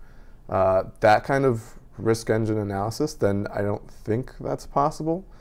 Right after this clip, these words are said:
But you should be reassured that we're also doing a lot of risk analysis on our side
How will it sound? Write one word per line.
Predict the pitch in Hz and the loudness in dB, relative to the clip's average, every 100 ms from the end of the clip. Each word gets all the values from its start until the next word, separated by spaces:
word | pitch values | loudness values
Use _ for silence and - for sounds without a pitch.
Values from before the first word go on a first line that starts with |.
| - - - | -20 -20 -2
But | 151 170 | 4 4
you | 175 | 4
should | 165 | 4
be | 156 | 6
reassured | 147 151 - 143 123 | 6 4 6 4 6
that | 113 | 6
we're | 120 | 6
also | 123 123 113 | 6 6 0
doing | 104 107 101 | 0 0 0
a | |
lot | 101 95 | 0 0
of | 101 | -2
risk | 95 110 | -4 -4
analysis | 95 92 - 90 | -4 -4 -4 -6
on | 92 82 | -6 -4
our | 87 95 | -2 -2
side | 113 110 117 | 0 0 0